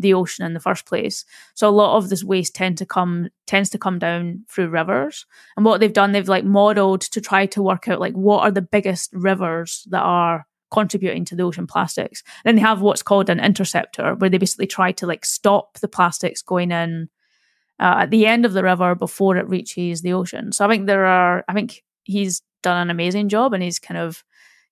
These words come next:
came out of nowhere and decided, I mean, we all just watch and say, "Oh, that's really bad that there's plastics in the ocean." And he's like, "No, there doesn't <laughs> have to be plastics in the ocean." And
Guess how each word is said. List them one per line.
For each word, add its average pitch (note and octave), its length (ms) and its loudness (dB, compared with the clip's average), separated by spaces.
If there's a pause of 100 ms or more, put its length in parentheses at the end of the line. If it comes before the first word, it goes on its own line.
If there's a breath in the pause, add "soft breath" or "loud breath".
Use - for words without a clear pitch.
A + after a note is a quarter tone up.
came A3 180 4
out F#3+ 120 2
of F3 120 -6
nowhere G3+ 480 2
and F#3+ 120 -2
decided, F3+ 640 -2
I - 40 0
mean, A3 140 6
we A3 80 6
all A#3 160 4
just A3 160 2
watch G3+ 320 2
and F#3+ 80 -4
say, F#3 160 -2
"Oh, F#3 80 0
that's - 200 -4
really F#3 160 -4
bad F3+ 260 0
that F3+ 80 -2
there's - 140 -6
plastics - 380 -6
in F3+ 60 -8
the F#3 120 -4
ocean." F#3 360 -6
And F#3+ 140 -4
he's G3 200 -2
like, F#3 220 -4
"No, G#3 300 2
there F#3 100 0
doesn't G#3 160 2
<laughs> G#3 40 0
have A#3+ 180 0
to - 80 2
be G#3 120 6
plastics - 460 -2
in F3+ 80 -6
the E3+ 100 -6
ocean." E3+ 300 -8
And F3 80 -8